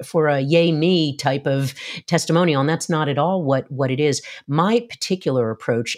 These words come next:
and I have found it easier to do this because it is so personal, is after a job is completely done, let's say I've designed a piece or, uh, that's typically the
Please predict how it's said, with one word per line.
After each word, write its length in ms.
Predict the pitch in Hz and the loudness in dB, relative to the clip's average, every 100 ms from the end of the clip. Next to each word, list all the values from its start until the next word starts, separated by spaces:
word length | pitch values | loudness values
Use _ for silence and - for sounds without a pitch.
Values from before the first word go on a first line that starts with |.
| - | -6
and 340 | 139 143 143 135 | -2 0 0 0
I 160 | 147 170 | 2 2
have 180 | 151 131 | -2 -4
found 240 | 147 139 | -2 0
it 120 | 135 - | -2 -2
easier 360 | 196 175 147 | -2 0 -2
to 140 | 139 127 | -2 -4
do 100 | 127 | -4
this 140 | 131 | -4
because 380 | - 107 143 127 | -6 -6 -2 -2
it 80 | 123 | -2
is 160 | 175 | -2
so 140 | - 123 | -2 -4
personal, 420 | - 117 131 123 - - - _ | -4 -6 -6 -8 -12 -18 -20 _
is 380 | 143 143 143 - - - _ - | 2 2 2 -4 -12 -20 _ 0
after 400 | 156 - 190 185 | 0 0 0 0
a 40 | |
job 400 | 147 151 143 131 - | 2 4 4 0 -4
is 140 | 131 | -4
completely 800 | - 131 131 - 156 165 165 170 | -2 -4 -4 -4 0 0 2 0
done, 280 | 143 117 104 | 2 0 0
let's 160 | 123 | -2
say 120 | - 131 | 0 0
I've 100 | 117 | 0
designed 560 | 127 131 127 127 123 - - _ | 0 2 2 2 0 -6 -20 _
a 80 | 120 | -6
piece 500 | - 175 156 - - - | -2 0 0 0 -6 -4
or, 680 | 139 131 131 131 127 127 127 - - - _ - | 0 2 2 2 2 0 -4 -20 -20 -20 _ -6
uh, 100 | 147 | -4
that's 220 | 175 196 - | 2 0 2
typically 500 | - 208 - 151 135 | 0 0 0 0 2
the 380 | 127 127 123 | 0 0 -2